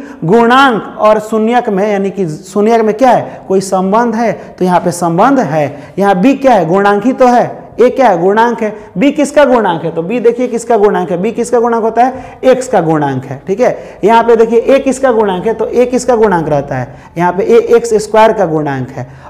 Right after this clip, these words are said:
और यहाँ पे देखिए सी किसका गुणांक है? तो सी यही है, गुणांक नहीं है, direct सी है। Formula में अगर आपको book में formula देखिएगा तो B, बी क्या है? तो X के side में है।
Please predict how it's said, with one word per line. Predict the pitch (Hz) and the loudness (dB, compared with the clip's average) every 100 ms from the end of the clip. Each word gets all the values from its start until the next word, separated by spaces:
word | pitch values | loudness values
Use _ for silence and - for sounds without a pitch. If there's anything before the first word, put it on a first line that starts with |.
| - | -2
और | 180 | 2
यहाँ | 202 214 | 4 2
पे | 214 | 2
देखिए | 185 160 | 0 -2
सी | - - 285 | -4 0 0
किसका | 285 277 269 | 0 0 0
गुणांक | 214 196 165 147 | 0 0 -2 -4
है? | 151 139 - - | -8 -10 -14 -12
तो | 165 | -8
सी | - 240 | -4 0
यही | 233 240 | 2 2
है, | 233 175 | 0 0
गुणांक | 196 214 220 | 0 0 0
नहीं | 220 | -2
है, | 214 | 0
direct | 196 202 202 | 0 0 -2
सी | - 214 196 | -6 -2 -2
है। | 185 - - - | -2 -8 -18 -2
Formula | 208 208 214 226 | 0 2 2 2
में | 226 | 4
अगर | 226 220 | 4 4
आपको | 214 214 220 - - - | 2 0 -2 -4 -18 -4
book | 175 240 240 | 0 0 0
में | 240 | -2
formula | 233 233 233 233 | 0 0 2 2
देखिएगा | 214 233 240 202 165 | 2 0 2 2 0
तो | 170 143 | -2 0
B, | 175 208 135 - - - - 160 | 2 2 0 -6 -12 -16 -12 -4
बी | 214 240 | -2 0
क्या | 247 | 2
है? | 240 247 | 2 2
तो | 220 - - | -4 -10 0
X | 233 233 - | 0 2 -2
के | 202 | 0
side | 190 165 156 | 2 2 0
में | 139 | -4
है। | 123 | -6